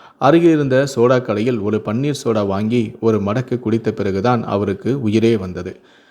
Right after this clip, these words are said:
ரசித்து ருசித்து குடித்தார். குடித்துவிட்டு கடைக்காரரை பார்த்து, "எவ்வளவு?" என்றார். பனிரெண்டு ரூபாய் என கடைக்காரர் சொல்ல, "இவ்வளவு சின்ன பாட்டில் நூத்தி ஐம்பது எம் எல் கூட இருக்காது, இதுவே பனிரெண்டு ரூபாயா?" என கேட்டார்.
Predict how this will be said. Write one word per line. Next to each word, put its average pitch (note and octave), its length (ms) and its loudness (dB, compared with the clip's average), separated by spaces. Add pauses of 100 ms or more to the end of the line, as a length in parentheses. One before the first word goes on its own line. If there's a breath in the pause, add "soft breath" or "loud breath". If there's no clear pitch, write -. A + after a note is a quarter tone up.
(200 soft breath)
ரசித்து C#3 480 2
ருசித்து C3 440 -2
குடித்தார். F#2+ 400 -8 (300)
குடித்துவிட்டு C#3+ 680 2
கடைக்காரரை A#2 560 4
பார்த்து, G2+ 580 -4 (120)
"எவ்வளவு?" A#2 460 2
என்றார். F#2 380 -4 (140)
பனிரெண்டு C#3 440 2
ரூபாய் A2+ 260 4
என G#2+ 180 0
கடைக்காரர் G#2+ 500 0
சொல்ல, A2 400 -2 (440 loud breath)
"இவ்வளவு D3 420 4
சின்ன D3 260 0
பாட்டில் C3+ 460 2
நூத்தி C3+ 380 -4
ஐம்பது C#3 300 2
எம் B2 140 2
எல் D#3 140 2
கூட D3 200 0
இருக்காது, B2 640 2
இதுவே C3 340 2
பனிரெண்டு B2+ 440 0
ரூபாயா?" G#2+ 400 0
என G#2+ 160 -4
கேட்டார். F#2 460 -8